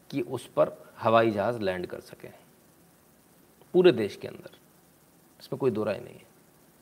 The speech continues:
आसपास कोई पेड़ ना लगाए जाएं। पहले मैं इस, अ, विचार का होता था कि हाईवे के बगल में पेड़ होने चाहिए, कि जहाँ मन करे वहाँ आदमी रुक जाए। लेकिन अब इतनी जगह छोड़कर पेड़ लगना चाहिए कि बड़े से बड़ा जहाज़ हमारा जो है वो वहाँ उतर सके,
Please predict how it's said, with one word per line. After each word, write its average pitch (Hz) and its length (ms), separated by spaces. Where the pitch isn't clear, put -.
आसपास 117 380
कोई 160 160
पेड़ 127 220
ना 110 140
लगाए 92 340
जाएं। - 160
पहले 113 220
मैं 120 160
इस, - 200
अ, 98 460
विचार 123 260
का 127 100
होता 120 180
था 135 60
कि 131 80
हाईवे 113 300
के 123 100
बगल 120 220
में 123 160
पेड़ 117 140
होने 104 220
चाहिए, 101 220
कि 104 80
जहाँ 104 180
मन 107 160
करे 110 180
वहाँ 107 160
आदमी 101 200
रुक 95 160
जाए। 92 180
लेकिन 127 240
अब 156 120
इतनी 180 280
जगह 208 180
छोड़कर 160 360
पेड़ 143 200
लगना 123 300
चाहिए 101 280
कि 139 80
बड़े 135 240
से 151 100
बड़ा 131 240
जहाज़ 113 360
हमारा 101 280
जो 92 140
है 90 160
वो 107 140
वहाँ 110 180
उतर 98 220
सके, - 280